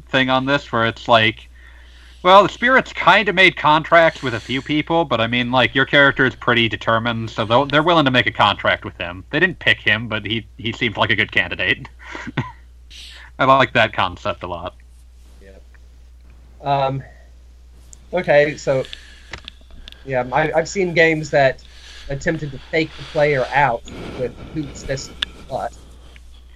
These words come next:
Speaker 2: Like, who
Speaker 1: Mm-hmm.
Speaker 2: wants
Speaker 1: I think there's a lot of things to be done with this, but, like, going full on into, like,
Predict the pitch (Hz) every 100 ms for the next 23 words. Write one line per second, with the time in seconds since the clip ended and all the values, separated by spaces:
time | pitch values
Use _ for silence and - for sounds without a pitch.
0 | - 123 135 123 123 92 101 - - -
1 | - - - - 208 170 - - - -
2 | - 156 - - 156 202 165 147 147 135
3 | 120 - - - - - 147 120 - 110
4 | 104 120 156 170 196 202 139 123 117 110
5 | - - - 151 160 165 143 151 143 147
6 | 135 131 127 117 120 113 104